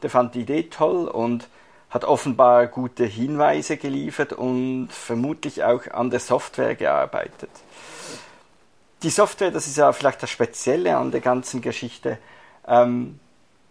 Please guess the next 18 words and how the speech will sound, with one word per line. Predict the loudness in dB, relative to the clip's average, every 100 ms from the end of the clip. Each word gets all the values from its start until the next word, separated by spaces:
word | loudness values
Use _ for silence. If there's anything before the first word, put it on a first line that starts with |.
| _ _ _ _
da | 6 8 8 8 8 6 4
weder | 4 2 2
Dean | -4 -4 -4 -4 -2 4
noch, | 4 4 2
ähm, | -2 -2
Sean, | 0 4 4 2 -4 -10 -12 0
ähm, | 0 0 -4
so | 0
richtig | 0 0 -4 -8
viel | -2 -2 -2
Zeit | -6 -2 -2 -2
und | -2
Erfahrung | -2 2 4 4 2 0
hatten | 0 -2 -4
im | -6 -4
Programmieren | -2 0 0 2 0
von | -2 -6
sowas. | -2 2 2